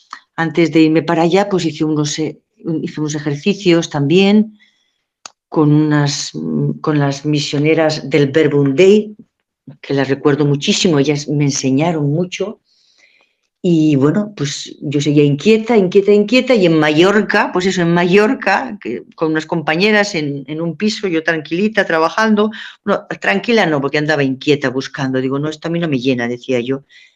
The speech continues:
Y, bueno, ahí es donde yo conocí a las agustinas, casualmente entré en un grupo de oración, yo digo que el Señor siempre me ha llevado por ese camino, o sea, entré en un grupito de oración, en una residencia, bueno, por pura providencia,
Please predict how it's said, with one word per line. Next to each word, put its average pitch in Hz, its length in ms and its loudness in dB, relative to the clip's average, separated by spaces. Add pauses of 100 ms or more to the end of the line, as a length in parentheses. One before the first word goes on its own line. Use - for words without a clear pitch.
(580)
Y, 202 80 4
bueno, 170 200 4
ahí 160 140 4
es 156 80 2
donde 165 340 4
yo 151 120 4
conocí 165 420 0
a 160 40 4
las 160 140 0
agustinas, 214 640 2 (300)
casualmente 226 800 2
entré 214 380 4
en 214 140 6
un 220 100 8
grupo 214 300 6
de 165 80 6
oración, 147 480 0
yo 143 80 0
digo 165 140 0
que 190 80 -4
el 185 60 -4
Señor 190 220 0
siempre 190 260 0
me 190 100 4
ha - 20 4
llevado 185 340 6
por 185 160 2
ese 180 220 2
camino, 185 460 0
o - 20 -12
sea, 160 120 -4
entré 175 460 2 (380)
en 165 160 2
un 233 140 6
grupito 226 520 4
de 156 160 6
oración, 151 580 0 (720)
en 160 140 -4
una 160 180 0
residencia, 214 720 2
bueno, 143 420 -2
por 127 260 -6 (640)
pura 147 220 0
providencia, 233 760 4